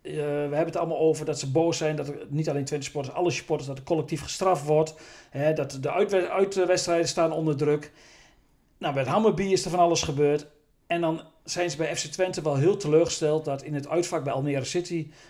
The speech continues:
de boel is ondergespoten met graffiti. En in, ik was vorige week in Riga, in Letland, daar was de sfeer ongedwongen, er was niks aan de hand. Ik heb bijna geen politieman gezien.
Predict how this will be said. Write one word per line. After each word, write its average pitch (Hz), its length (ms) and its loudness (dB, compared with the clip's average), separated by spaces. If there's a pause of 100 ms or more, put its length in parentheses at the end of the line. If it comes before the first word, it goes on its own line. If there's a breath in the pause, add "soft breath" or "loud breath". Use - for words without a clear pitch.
de 143 80 -8
boel 160 200 4
is 147 100 0
ondergespoten 151 560 0
met 123 140 -4
graffiti. 180 600 -4 (560 soft breath)
En 143 340 -6
in, 143 320 -4
ik 160 120 -8
was 147 140 0
vorige 180 280 2
week 143 120 0
in 135 140 2
Riga, 175 460 2
in 143 160 -4
Letland, 156 380 0
daar 143 80 -4
was 131 140 -6
de 127 60 -6
sfeer 165 420 -2
ongedwongen, 165 640 2
er 139 60 -4
was 131 180 -4
niks 208 340 2
aan 190 60 0
de 160 60 0
hand. 151 220 -2
Ik 135 100 -4
heb 160 120 -4
bijna 151 180 0
geen 147 160 -8
politieman 180 500 -4
gezien. 143 340 -6